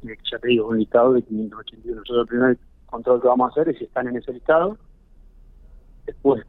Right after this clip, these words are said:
que presenten si están habilitados, obviamente el que no está habilitado no se le puede hacer ese, ese aporte, y después que nos presenten la otra información de, de empleo y de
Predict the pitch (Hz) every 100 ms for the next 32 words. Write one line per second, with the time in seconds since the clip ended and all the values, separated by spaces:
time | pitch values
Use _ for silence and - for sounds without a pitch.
0 | _ - - - - 117 113 117 - -
1 | 127 117 113 120 147 160 180 - - -
2 | - - - - 110 123 117 117 117 120
3 | - 117 113 - 123 113 113 - 110 -
4 | 117 113 - 117 110 - 107 - - -
5 | - 139 - 165 - - - - - -
6 | - - - - 127 120 - - 143 -
7 | - 127 123 120 120 120 117 117 107 127
8 | 131 123 113 110 117 - 127 127 147 131
9 | 110 104